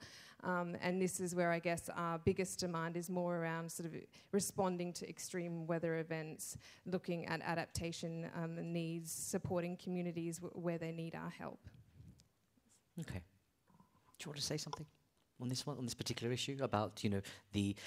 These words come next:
Speaker 2: I suppose at the heart of this, actually, it's not just about purpose, is that at what point do people engage in prevention activities? Because we know, actually, 'cause that's the heart of your question, madam, is that, that, that,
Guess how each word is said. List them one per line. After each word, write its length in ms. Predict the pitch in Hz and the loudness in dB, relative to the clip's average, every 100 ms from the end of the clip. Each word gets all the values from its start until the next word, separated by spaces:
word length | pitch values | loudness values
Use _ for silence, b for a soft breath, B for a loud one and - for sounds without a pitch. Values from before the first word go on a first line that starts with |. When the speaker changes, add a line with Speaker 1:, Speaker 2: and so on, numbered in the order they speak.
| B | B
Speaker 2:
I 40 | - | -6
suppose 200 | 127 135 | -2 0
at 60 | |
the 80 | 135 | 2
heart 320 | 117 175 160 | 4 4 4
of 120 | 101 | -2
this, 420 | 90 90 - - - | -2 -4 -2 -6 -6
actually, 380 | 98 - 98 98 B | -4 -2 0 -2 B
it's 100 | - | -2
not 120 | 143 - | 0 2
just 180 | 147 | 0
about 220 | - 113 - | 2 0 6
purpose, 420 | 120 110 104 104 | 6 6 2 0
is 100 | 95 | -2
that 140 | 101 - B B - | -4 -4 B B -4
at 100 | 143 | 2
what 220 | 160 - | 2 2
point 320 | - 127 107 | 2 2 2
do 100 | 113 | -4
people 380 | - 107 107 113 | 0 0 2 0
engage 480 | 107 101 98 95 98 | 2 2 4 4 0
in 280 | 95 92 98 - _ | 0 -2 -6 -16 _
prevention 600 | - 98 95 95 - 85 85 _ - | 0 4 4 2 -4 -4 -8 _ -16
activities? 720 | 78 - 87 90 - - - | -8 -4 -4 -4 -8 -12 -8
Because 240 | - - 104 | -6 -2 2
we 120 | 120 | 6
know, 380 | 123 123 95 87 | 8 8 8 4
actually, 200 | 78 - | 2 0
'cause 80 | 127 | 2
that's 140 | 135 | 2
the 120 | - | 4
heart 160 | 101 95 | 6 4
of 80 | 90 | 2
your 100 | 82 | 0
question, 260 | 92 - | 2 2
madam, 180 | 85 82 | -2 -2
is 100 | 85 | -2
that, 180 | 92 - | -2 -2
that, 140 | 104 101 | -4 2
that, 160 | 107 | 0